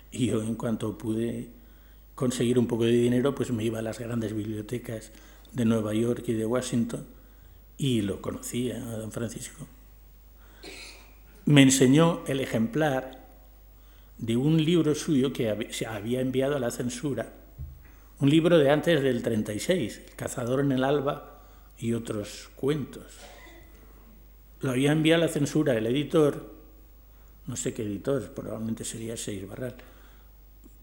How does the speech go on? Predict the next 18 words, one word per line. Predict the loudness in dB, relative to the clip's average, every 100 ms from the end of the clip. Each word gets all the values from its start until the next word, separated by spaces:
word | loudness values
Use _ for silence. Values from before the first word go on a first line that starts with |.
| -10
para | 2 2 2
reeditarlo, | -4 -4 -4 -4 -4 -6 -10 -18 -20 -12
¿no? | -12 -12 -18 -20 -20 -20 -20 -20 -8
Y | -4
entonces | 0 0 2 2 2 -4 -16 -20 -20 -20 -20
se | -18 -6
lo | -4
habían | 2 2 6
devuelto | 10 10 10 4 2 2 -2 -16 -20 -20 -20 -20 -20 -20 -20 -20 -20 -20 -20 -20 -20 -20 -20 -20 -6
y | 0 0 0 -6 -20 -20 -20 -20 -20 -20 -20 -10
le | -4
habían | 0 0 -2
tachado | -2 0 0
en | 2
realidad | 2 2 0 -2
solo | -4 -4 -4
dos | -2 -4 -6
cosas. | -12 -12 -14